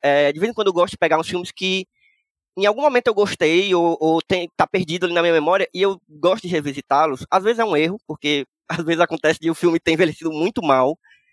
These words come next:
e aí eu fico meio triste às vezes com filmes que eu gostava, mas às vezes é, é uma surpresa muito boa, porque é o que eu, o que eu penso é o seguinte, assim, eu sempre falo isso, você rever filmes é bom porque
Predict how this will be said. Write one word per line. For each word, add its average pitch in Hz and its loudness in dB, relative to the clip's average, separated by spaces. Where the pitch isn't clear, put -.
e 147 0
aí 151 4
eu 160 2
fico 160 -8
meio 160 2
triste 151 -2
às 139 -4
vezes 143 -4
com 143 -16
filmes 143 -8
que - -8
eu 139 -4
gostava, 131 2
mas 160 0
às 208 4
vezes 233 -2
é, 233 4
é 180 2
uma 214 2
surpresa 214 2
muito 220 -6
boa, 202 2
porque 226 0
é 175 4
o 196 0
que 254 0
eu, 226 0
o 175 -20
que - -2
eu 220 4
penso 240 0
é 233 4
o 233 -2
seguinte, 202 -6
assim, 127 -6
eu 117 -6
sempre - -8
falo 185 2
isso, 147 2
você 226 0
rever 233 2
filmes 190 -2
é 151 4
bom 175 0
porque 185 2